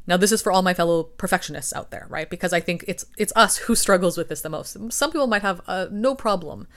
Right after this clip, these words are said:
looking at their higher self, asking their higher self for advice, again, whatever that means for you, and aligning with them and, and feeling like, you know what, I am acting in accordance with that person. You know, I am acting in the way that I think they would tell me to act or ho-,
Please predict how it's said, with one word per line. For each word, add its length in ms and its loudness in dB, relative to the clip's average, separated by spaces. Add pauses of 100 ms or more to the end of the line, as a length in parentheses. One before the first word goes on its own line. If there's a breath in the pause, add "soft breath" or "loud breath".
(500 soft breath)
looking 380 2
at 60 0
their 100 2
higher 200 4
self, 200 -2
asking 300 0
their 80 -4
higher 220 2
self 180 -6
for 80 -2
advice, 560 -4
again, 220 -2
whatever 240 2
that 120 2
means 240 -4
for 120 -4
you, 300 -8 (560 loud breath)
and 540 0
aligning 420 2
with 180 -2
them 380 0
and, 280 -10 (160)
and 140 -2
feeling 360 0
like, 280 2
you 120 -2
know 60 0
what, 120 0
I 120 4 (100)
am 360 0 (320 soft breath)
acting 360 2
in 80 -2
accordance 420 -2
with 80 -10
that 140 -10
person. 380 -14
You 120 -8
know, 60 -2
I 100 0
am 200 0
acting 260 -2
in 60 -2
the 80 0
way 120 -2
that 140 -2
I 140 0
think 240 -6
they 120 0
would 180 -6
tell 180 -4
me 100 -6
to 100 -4
act 200 -4
or 60 -8
ho-, 120 -8